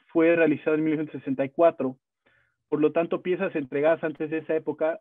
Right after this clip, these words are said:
eh, difícilmente tienen algún dato. Por lo tanto, este documento adquiere mayor relevancia. En total son cincuenta y uno objetos, algunos arqueológicos, e incluso hay objetos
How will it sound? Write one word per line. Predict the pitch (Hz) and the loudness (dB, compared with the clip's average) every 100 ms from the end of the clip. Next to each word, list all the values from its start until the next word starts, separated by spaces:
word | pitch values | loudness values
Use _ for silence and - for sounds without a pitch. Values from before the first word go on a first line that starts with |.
| _ _ | _ _
eh, | 143 127 123 123 | -6 -6 -6 -8
difícilmente | 131 - - 151 147 143 | -12 -8 -2 2 2 0
tienen | 135 139 139 135 | 0 2 4 4
algún | 120 135 139 | 4 2 2
dato. | 147 147 123 _ _ _ _ | 2 0 -14 _ _ _ _
Por | - 135 | -4 -2
lo | 135 | 0
tanto, | 151 156 160 | -2 0 -2
este | 156 165 | -2 -4
documento | 147 147 156 147 139 151 - | -6 -4 -2 -2 -2 -6 -6
adquiere | - - 131 | -16 -4 2
mayor | 123 120 120 | 2 2 0
relevancia. | 123 110 107 - _ _ _ _ _ _ | -2 -4 -6 -8 _ _ _ _ _ _
En | 143 | -2
total | 131 135 156 151 | 0 2 2 2
son | 156 | 0
cincuenta | 139 131 131 | 2 2 2
y | 131 | 2
uno | 143 135 | 0 -2
objetos, | - 151 - 175 _ _ _ _ _ _ _ _ | -2 -2 -4 -14 _ _ _ _ _ _ _ _
algunos | 139 139 156 147 | -6 -2 -2 -2
arqueológicos, | 139 143 147 170 180 147 | -4 -2 -2 -2 -6 -6
e | 147 | -6
incluso | 143 165 170 - 160 | -6 -4 -4 -2 0
hay | 160 180 - | 0 0 -6
objetos | 143 156 151 165 | -8 -8 -2 -4